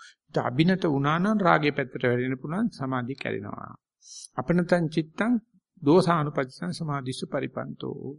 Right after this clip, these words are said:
ඒකට න්‍යායක් හදලා තියෙනවා ආචාර්යවරු. ඉතින් යෝගාවචරය එන එන වෙලාවේ මේකයි මගේ හිත මෙහෙමයි දුවන්නේ කියලා පහන් දැල්ලක් පිටියක් මැද වත්තු කරනකොට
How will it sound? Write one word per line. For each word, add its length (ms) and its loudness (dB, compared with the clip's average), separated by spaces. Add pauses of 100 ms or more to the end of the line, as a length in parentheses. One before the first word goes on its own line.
(340)
ඒකට 200 2
න්‍යායක් 480 6
හදලා 280 2
තියෙනවා 320 0
ආචාර්යවරු. 560 -2 (440)
ඉතින් 200 -4
යෝගාවචරය 720 2 (120)
එන 160 0
එන 200 4
වෙලාවේ 420 0
මේකයි 380 0
මගේ 260 -2
හිත 160 -2
මෙහෙමයි 380 0
දුවන්නේ 360 2
කියලා 360 -2 (460)
පහන් 320 0
දැල්ලක් 460 0 (540)
පිටියක් 360 0
මැද 180 -2
වත්තු 340 0
කරනකොට 360 0